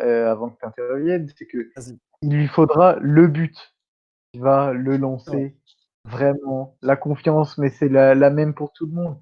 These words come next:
Speaker 1: Mais je veux dire, dans, dans une attaque où on a Ajor qui n'a plus marqué depuis dix matchs, c'est ce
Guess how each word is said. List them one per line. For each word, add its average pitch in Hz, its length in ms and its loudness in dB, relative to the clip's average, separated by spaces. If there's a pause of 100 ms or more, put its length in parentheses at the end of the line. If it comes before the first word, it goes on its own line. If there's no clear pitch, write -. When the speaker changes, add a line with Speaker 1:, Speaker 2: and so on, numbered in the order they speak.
(420)
Speaker 1:
Mais 135 60 -6
je 131 80 -6
veux 147 80 2
dire, 147 200 0
dans, 143 360 0
dans 143 180 2
une 143 160 0
attaque 151 500 0
où 135 80 -10
on 131 120 -8
a 135 80 2
Ajor 139 640 4
qui 131 100 -20
n'a 127 260 -10
plus - 100 -20
marqué 139 320 -4
depuis 147 280 -16
dix 123 180 -14
matchs, 151 400 -6
c'est 113 80 -18
ce 113 100 -20